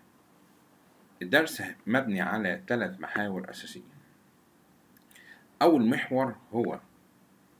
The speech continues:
تذكر خواص الدوال الأسية واللوغاريتمية.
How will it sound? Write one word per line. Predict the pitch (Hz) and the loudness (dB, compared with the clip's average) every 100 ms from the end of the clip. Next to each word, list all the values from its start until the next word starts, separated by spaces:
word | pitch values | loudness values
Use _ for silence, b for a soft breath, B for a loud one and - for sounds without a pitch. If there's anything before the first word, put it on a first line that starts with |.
| _ - | _ -8
تذكر | 101 120 135 - - _ _ _ _ _ _ _ - | -2 0 0 -4 -20 _ _ _ _ _ _ _ -10
خواص | - 101 127 - - - - _ _ _ _ _ - | 0 2 4 2 -4 -16 -18 _ _ _ _ _ -8
الدوال | 90 - 98 117 85 | -6 -2 2 2 0
الأسية | 85 - - - 131 123 | -4 -8 -10 -6 -2 0
واللوغاريتمية. | 110 92 92 80 - 65 | 0 -2 -2 -4 -8 -14